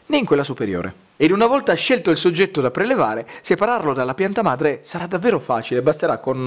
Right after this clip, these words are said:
una mano tenere il tronchetto, in modo da evitare che si spezzi, tirando poi la fogliolina, e andando alla base della fogliolina scelta, fare così. Ecco qua.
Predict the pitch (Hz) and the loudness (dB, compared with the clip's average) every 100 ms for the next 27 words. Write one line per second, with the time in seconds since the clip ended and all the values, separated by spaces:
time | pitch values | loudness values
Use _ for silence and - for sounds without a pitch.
0 | 123 143 147 170 170 117 143 127 120 113 | 0 0 0 2 0 -2 -2 0 0 0
1 | 165 202 131 92 - 180 - - - 113 | -2 -2 -2 -6 -2 -2 -2 -12 -6 0
2 | 110 110 101 107 120 107 107 113 - 104 | 2 2 0 0 -2 -2 -6 -8 -2 -2
3 | - 147 160 - - - 101 110 104 120 | 0 -2 -2 -8 -16 -10 -6 -6 -2 0
4 | 135 143 135 226 156 143 - - - - | 0 0 0 0 -2 -4 -8 -18 -6 0
5 | 240 - - _ _ 117 139 190 170 127 | 0 -2 -20 _ _ -4 2 2 2 0
6 | 120 143 135 120 101 107 104 98 - 135 | 2 0 2 0 2 0 0 -2 -4 -4
7 | 123 151 160 180 139 110 - 151 - _ | 0 2 2 0 -2 -2 -2 -4 -6 _
8 | _ _ _ _ _ - 226 214 196 151 | _ _ _ _ _ -4 -4 -2 -6 -8
9 | 90 _ _ _ _ _ _ _ _ _ | -10 _ _ _ _ _ _ _ _ _
10 | _ _ _ 185 139 95 - | _ _ _ -4 -2 -6 -12